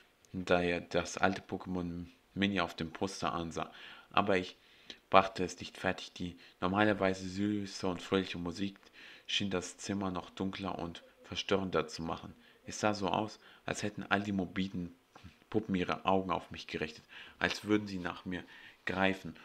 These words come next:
und nach langsam zerreißen und mein Fleisch verschlingen. "B A V R möchte nach draußen gehen." Diese Nachricht erschien auf meinem Bildschirm.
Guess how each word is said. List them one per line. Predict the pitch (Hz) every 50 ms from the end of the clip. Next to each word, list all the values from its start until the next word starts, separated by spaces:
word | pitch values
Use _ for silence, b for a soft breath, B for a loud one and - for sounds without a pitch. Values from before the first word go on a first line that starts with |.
| B B B B B
und | - - 92 92 87 78 - 92 85 82 82
nach | 85 85 82 82 80 - - -
langsam | 90 87 92 98 101 98 98 92 90 87 B B B B B B B B _
zerreißen | - - - 98 87 85 90 90 95 95 92 - - 92 90
und | - 85 87 82 78 - -
mein | 85 85 85 82 80
Fleisch | - - 92 87 87 85 - -
verschlingen. | - - - 87 85 82 80 - - - - - 92 87 87 80 80 80 76 76 73 - - _ - - B B B B B B B B B B B B -
"B | 104 107
A | 107 107
V | 107 - 101 98 -
R | - 101 107 107 107 B B B B B B B _ _ _ _ _ -
möchte | 104 98 98 95 95 98 101 104 - - - 110 104 B B B B B _
nach | 95 87 -
draußen | - - 98 101 104 113 117 107 98 95 90 80
gehen." | - 80 80 78 80 - - -
Diese | 95 92 92 90
Nachricht | 87 90 95 95 107 104 98 -
erschien | 90 85 - - 101
auf | 98 90 - - -
meinem | 90 85 85 82 82 87 -
Bildschirm. | - 90 87 82 76 - - - 80 78 78